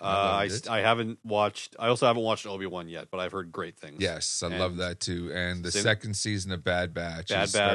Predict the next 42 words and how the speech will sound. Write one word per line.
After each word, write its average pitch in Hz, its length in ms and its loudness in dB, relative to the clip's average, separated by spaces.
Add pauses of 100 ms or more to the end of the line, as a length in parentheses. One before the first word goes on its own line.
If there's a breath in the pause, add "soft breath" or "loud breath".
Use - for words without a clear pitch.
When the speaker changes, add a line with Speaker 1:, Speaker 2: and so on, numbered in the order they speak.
Speaker 1:
starting, 98 160 -2
Speaker 2:
yeah. 95 260 0 (160)
Speaker 1:
and 101 120 2
I'll 98 140 4
be 104 60 2
Speaker 2:
And, 95 100 2
uh, 92 40 4
Speaker 1:
watching 90 340 2
it 82 100 -8
tonight. 78 340 -8 (140)
Speaker 2:
What's, 110 140 -4
what's 117 200 -2
the 117 100 -2
new 107 180 -2
one 113 200 0
that 113 80 -4
came 113 220 0
out 104 100 2
a 101 60 -4 (120)
few 110 180 -6
months 107 260 -4
ago? 110 300 0 (580)
Speaker 1:
Andor. 95 420 2 (100)
Speaker 2:
Uh, 110 40 -2
Andor, 107 400 2
yeah, 98 200 4
Speaker 1:
Yeah. 90 120 2
Speaker 2:
I 98 100 2
have 98 120 0
to 101 60 -4
watch 87 240 -4
that. 90 220 -4
I, 139 280 10
I 156 40 12
have 143 140 10
so 165 140 4
much 156 200 4
catching 131 260 2
up 113 140 0
to 107 100 -2
do. 95 100 4
Speaker 1:
Right. 101 320 8